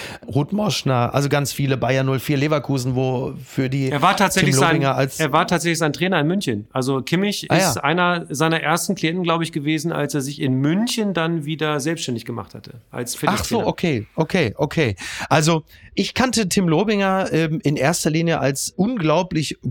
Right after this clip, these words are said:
Speaker 1: gut aussehenden, durchaus auch seiner guten Figur sich bewussten Athleten, der, und deshalb ist es auch so ein, auch wieder so ein Beispiel, wie fürchterlich auch diese Krankheit ist,
Speaker 2: Mhm.
Speaker 1: äh, weil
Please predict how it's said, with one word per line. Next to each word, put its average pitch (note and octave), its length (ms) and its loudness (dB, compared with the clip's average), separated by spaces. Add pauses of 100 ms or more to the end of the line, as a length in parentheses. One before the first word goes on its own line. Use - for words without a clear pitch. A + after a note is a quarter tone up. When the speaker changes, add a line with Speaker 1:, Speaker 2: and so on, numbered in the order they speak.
Speaker 1:
gut D3 240 0
aussehenden, F#3+ 960 0 (400)
durchaus E3+ 540 0
auch D#3+ 180 0
seiner D3 360 2
guten C3 280 0
Figur D#3 580 0
sich C3+ 280 -2
bewussten D3+ 760 0
Athleten, E3+ 760 0 (840)
der, D3+ 720 2
und D3 180 2
deshalb E3 340 2
ist - 220 0
es F3+ 120 0
auch D3 140 2
so D3 180 2
ein, C#3 480 0 (200)
auch D3+ 180 0
wieder D#3 160 2
so C#3 100 0
ein B2+ 220 -2
Beispiel, D3 720 0 (480)
wie C#3 100 2
fürchterlich B2+ 800 0
auch A#2+ 120 0
diese G#3+ 320 0
Krankheit G2+ 440 -2
ist, G2+ 240 -4
Speaker 2:
Mhm. F#2+ 60 -6 (420)
Speaker 1:
äh, B2+ 120 0
weil D#3 340 2